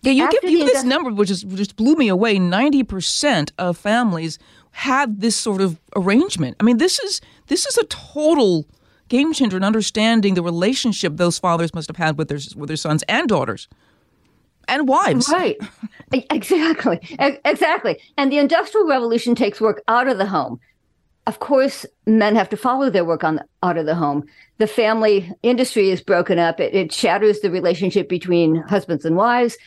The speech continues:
Speaker 2: But more important for what we're talking about, it shatters the relationship between fathers and sons. And for the first time, boys are growing up without a day in, day out model of what it means to be a man. I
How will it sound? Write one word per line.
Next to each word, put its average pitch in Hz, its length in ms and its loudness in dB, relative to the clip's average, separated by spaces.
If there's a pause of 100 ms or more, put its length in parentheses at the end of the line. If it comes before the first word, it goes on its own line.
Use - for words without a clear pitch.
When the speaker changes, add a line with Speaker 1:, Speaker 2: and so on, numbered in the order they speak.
(420)
Speaker 2:
But 190 360 0
more 220 180 2
important 226 420 -2
for 208 160 2
what 190 200 0
we're 277 100 2
talking 233 320 -2
about, 180 260 0
it 220 120 2
shatters 214 380 0
the 208 100 2
relationship 175 560 -2
between 160 260 2
fathers 147 400 -2
and 143 140 0
sons. 123 400 -4 (480)
And 185 160 0
for 208 100 0
the 185 100 2
first 220 360 -2
time, 175 320 0
boys 185 320 0
are 185 40 -2
growing 165 380 2
up 151 260 0 (480)
without 190 520 2
a 190 40 -2
day 190 300 2
in, 180 160 0
day 170 200 2
out 156 260 0
model 160 320 0
of 156 80 -2
what 151 160 -2
it 135 40 -2
means 165 220 0
to 165 80 -4
be 175 180 2
a 240 60 2
man. 117 380 -4
I - 40 -20